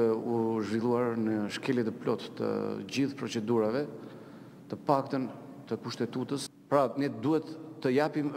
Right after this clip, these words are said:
vetëm një mendim çemër t'i vëmë gjithë kësaj katraure që duhet ta quaj unë. Nuk ka vend pra as për komunitetin për t'u pyetur, nuk ka vend as për titullarët e njësive vendore për të dhënë një mendim. Mungesa e konsensusit dhe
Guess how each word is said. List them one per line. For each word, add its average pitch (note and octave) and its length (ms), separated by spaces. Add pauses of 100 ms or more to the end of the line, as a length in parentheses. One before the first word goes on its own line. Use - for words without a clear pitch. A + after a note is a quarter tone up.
vetëm D#3 280
një C3+ 80
mendim C3 340 (140)
çemër C#3 300
t'i B2+ 120
vëmë A#2+ 260 (380)
gjithë D3 320
kësaj D3+ 180 (460)
katraure C3 560
që G#2+ 140
duhet G#2 220
ta G2+ 80
quaj G#2 340
unë. G#2 140 (520)
Nuk D3 240
ka D#3+ 160 (480)
vend A2+ 380
pra G#2+ 240 (100)
as D#3+ 220
për E3+ 100
komunitetin E3 560
për D#3+ 140
t'u D#3+ 100
pyetur, D#3 400 (480)
nuk B2+ 160
ka C#3 120
vend B2+ 240 (260)
as D3 180
për E3 160
titullarët C#3+ 320
e C3 80
njësive A#2+ 260
vendore A#2 440 (420)
për A2+ 80
të A#2 120
dhënë B2+ 120
një A#2+ 140
mendim. B2 340
Mungesa C3+ 440
e - 60
konsensusit A2 760 (1120)
dhe A#2 240